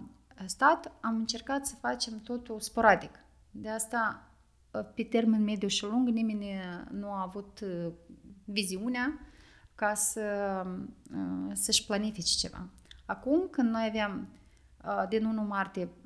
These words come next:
protecție temporară, asta presupune statutul legal care un ucrainean sau o persoană refugiată ar dori să obțină acest statut, pe un an de zile, deci hotărârea guvernului prevede anumite acțiuni care permite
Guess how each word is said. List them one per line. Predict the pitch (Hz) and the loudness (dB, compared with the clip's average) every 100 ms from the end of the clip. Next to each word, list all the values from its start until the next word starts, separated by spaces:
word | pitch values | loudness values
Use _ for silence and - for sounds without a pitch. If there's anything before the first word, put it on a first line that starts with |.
| 180 | -6
protecție | - 196 208 202 180 | -6 -2 -2 -2 -6
temporară, | 185 175 170 170 170 302 - - - - | -4 -6 -4 0 2 2 -2 -10 -20 -16
asta | - 180 - | -14 -14 -8
presupune | 196 - 208 190 | -6 -4 -4 -2
statutul | 185 170 185 185 | -2 -6 -6 -6
legal | 170 170 175 170 | -6 -2 -2 -2
care | 175 165 - - - - | -4 -6 -8 -14 -14 -6
un | 202 190 180 | -2 0 -2
ucrainean | 190 - 180 180 175 170 | -6 -2 0 0 -2 -4
sau | 180 165 | -4 -4
o | 165 | -6
persoană | - - 190 185 | -8 -8 -8 -8
refugiată | 175 170 180 175 175 | -10 -10 -8 -6 -6
ar | 170 - | -8 -2
dori | 170 185 | -2 0
să | - 175 | -2 -2
obțină | 170 175 170 - 175 | -4 -4 2 4 4
acest | 165 165 165 | 2 -4 -8
statut, | - 160 - 320 - - - | -12 -12 -8 -8 -8 -12 4
pe | 262 | 6
un | 277 233 | 6 6
an | 208 180 | 4 2
de | |
zile, | 170 202 294 392 415 - - _ _ - | 0 0 -2 -2 -6 -18 -20 _ _ -14
deci | 233 196 - - - - | -8 -4 -4 -6 -12 -8
hotărârea | 208 208 226 226 | -4 -2 0 0
guvernului | 185 175 254 302 277 | 0 2 4 6 6
prevede | 277 233 220 175 | 4 0 -2 -2
anumite | 165 156 190 190 | -2 -2 -4 -6
acțiuni | 180 - - 233 330 302 | -12 -8 -4 2 2 2
care | 233 226 208 | -2 -6 -8
permite | 202 185 196 214 214 185 | -8 -8 -8 -8 -8 -8